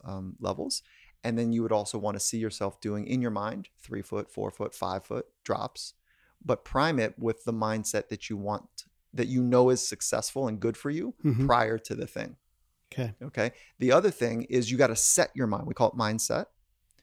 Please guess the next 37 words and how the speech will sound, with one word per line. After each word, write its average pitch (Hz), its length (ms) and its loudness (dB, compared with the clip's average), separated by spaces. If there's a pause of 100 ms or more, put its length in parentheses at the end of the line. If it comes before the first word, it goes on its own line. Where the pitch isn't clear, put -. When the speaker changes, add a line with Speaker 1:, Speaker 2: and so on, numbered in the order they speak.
(180)
Speaker 1:
So - 140 -4
you 123 80 0
gotta 117 140 4
set - 360 -2
your 139 200 0
mind 107 580 0
on 113 280 0
what 110 300 0
you 113 120 -4
want 104 240 -4
to 107 100 -8
do 139 320 -4 (480)
and 113 280 0
hold 139 340 4
that 113 220 2
conviction 110 500 -4
as 95 140 -8
long 104 200 -6
as - 80 -12
you - 60 -10
can. - 300 -10 (280)
Now, - 240 0 (640)
now 127 320 2 (260)
let's 135 240 4
say 135 140 4
that 120 240 0 (560)
you, 120 420 -2
you 120 120 -2
have 110 120 0
a 110 40 -6
three-foot 113 360 -4
drop 107 400 -2
and 104 560 -6 (240)
you 113 140 -6
set - 280 0
your 123 100 0
mind, 107 460 -4